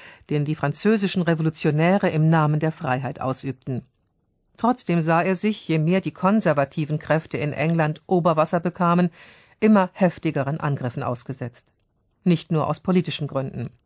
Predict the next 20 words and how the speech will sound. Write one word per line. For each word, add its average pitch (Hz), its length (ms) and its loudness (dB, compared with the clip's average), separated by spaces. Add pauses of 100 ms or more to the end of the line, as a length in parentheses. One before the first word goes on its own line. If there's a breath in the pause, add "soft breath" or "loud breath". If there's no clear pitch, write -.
(640 loud breath)
Mary 226 280 6
Wollstonecraft 262 680 0
und 208 160 0
er 202 260 0
hatten 226 200 0
geheiratet, 185 760 0
obwohl 190 360 2
das 170 300 0
gegen 190 280 2
ihre 185 200 0
Prinzipien 180 640 -2
verstieß. - 640 -10 (400 loud breath)
Anders 175 440 2
konnten 180 360 2
sie 165 120 0
ihre 175 200 -2
Tochter 156 480 0
rechtlich 156 460 -2
nicht - 200 -4
absichern. 127 560 -8